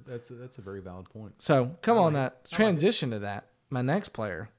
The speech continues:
Speaker 2: definitely has what I just said. Karl Malone.
Speaker 1: The mailman.
Speaker 2: Oh, my gosh. Oldest player to ever win M V P for you younglings who don't know anything and you're listening.
Speaker 1: <laughs>
Speaker 2: So if you're twelve and you happen to listen to podcasts, it's probably not a,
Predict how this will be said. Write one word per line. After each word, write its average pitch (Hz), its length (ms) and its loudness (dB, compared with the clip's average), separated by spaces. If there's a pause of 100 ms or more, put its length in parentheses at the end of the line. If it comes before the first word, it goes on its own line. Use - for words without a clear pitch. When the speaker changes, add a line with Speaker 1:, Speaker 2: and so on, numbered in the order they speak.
(520)
Speaker 2:
definitely 147 380 2
has 117 180 -2
what 120 100 -2
I 113 100 -2
just 113 200 -8
said. - 220 -6 (680)
Karl 156 180 2
Malone. 113 240 -4 (440)
Speaker 1:
The 82 60 -16
mailman. 90 480 -8 (180)
Speaker 2:
Oh, 131 140 0
my 123 80 -6
gosh. 117 360 -8 (500)
Oldest 190 400 6
player 214 240 4
to 160 80 4
ever 147 160 2
win 143 180 2
M 127 100 0
V 127 80 0
P 120 300 -2
for - 120 -8
you 127 220 -6
younglings 143 720 2
who 143 100 -2
don't 131 180 -2
know 127 200 -4
anything 123 420 -4
and 123 100 -2
you're 117 120 -2
listening. 120 580 -4
Speaker 1:
<laughs> - 80 -18
Speaker 2:
So - 140 -6
if 131 120 -4
you're 160 120 0
twelve 131 420 2
and 131 100 -2
you 123 60 0
happen 127 220 -2
to 123 40 -4
listen 113 160 -6
to 117 60 -4
podcasts, 117 540 -4
it's - 100 -20
probably 104 240 -4
not 90 200 -8
a, 90 60 -14